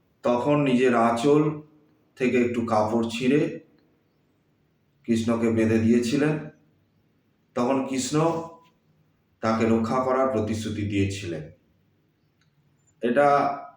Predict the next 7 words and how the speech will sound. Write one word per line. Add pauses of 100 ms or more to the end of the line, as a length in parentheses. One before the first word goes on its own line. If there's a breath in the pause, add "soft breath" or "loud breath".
(160)
একটা
মহাভারতের
কাহিনী। (800)
এছাড়া
আরেকটি
কাহিনী
হলো